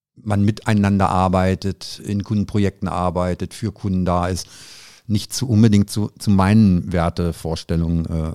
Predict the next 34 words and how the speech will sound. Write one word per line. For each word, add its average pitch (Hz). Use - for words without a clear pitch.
ähm, 80
korreliert 90
hat. 101
Aber -
auch -
das -
sind 110
Le-, 87
Lessons 92
learned. 82
Also 101
nur 117
immer 123
schön 113
Wetter, 123
da 104
lernst 110
du 101
nichts 85
draus. 78
Also 90
es -
darf 104
auch -
mal 104
eine 92
Regenwolke 98
kommen 90
und 85
es -
darf 90
auch -
mal 85
gewittern. 92